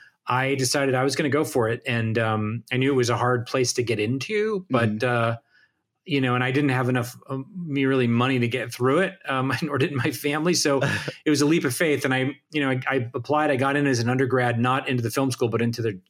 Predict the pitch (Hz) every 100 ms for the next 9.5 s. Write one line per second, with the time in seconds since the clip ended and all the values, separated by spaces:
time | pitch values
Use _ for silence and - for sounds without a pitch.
0 | - 123 123 117 120 117 107 123 107 104
1 | 104 101 - 110 107 107 104 - 180 214
2 | 101 156 120 131 117 123 120 120 123 117
3 | 113 113 113 113 113 113 117 117 117 110
4 | 104 175 202 - - - - - _ -
5 | 127 123 123 127 147 165 127 131 - -
6 | - 139 135 123 123 117 120 123 127 107
7 | 107 104 117 117 127 110 104 107 101 110
8 | 110 110 113 110 - 110 117 113 117 -
9 | 123 123 107 107 104